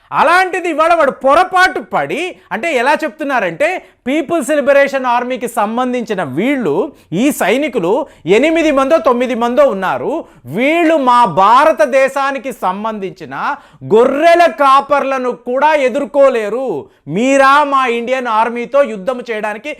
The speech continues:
సిద్ధపడుతున్నారు, ఇది జరిగే పనేనా? ఒకవేళ మేము ఆవేశపడ్డాము,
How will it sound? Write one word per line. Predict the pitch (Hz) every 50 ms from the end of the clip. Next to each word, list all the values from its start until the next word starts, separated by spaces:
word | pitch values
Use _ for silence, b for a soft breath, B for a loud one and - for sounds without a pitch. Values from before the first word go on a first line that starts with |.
| b b b
సిద్ధపడుతున్నారు, | - 262 247 - 277 254 - 254 233 - - 220 208 214 208 202 208 233 277 262 185 - B B B
ఇది | 180 185 220
జరిగే | 170 151 214 233 262 254 302 302 302
పనేనా? | - 302 262 247 262 269 262 247 254 262 269 262 190 - - - _ -
ఒకవేళ | 156 175 180 247 247 240 226 240 262 285 311 330 330
మేము | 320 311 302 285
ఆవేశపడ్డాము, | 262 220 226 247 254 269 269 269 254 240 - 233 208 202 185 247 254 247 233 247 254 233 170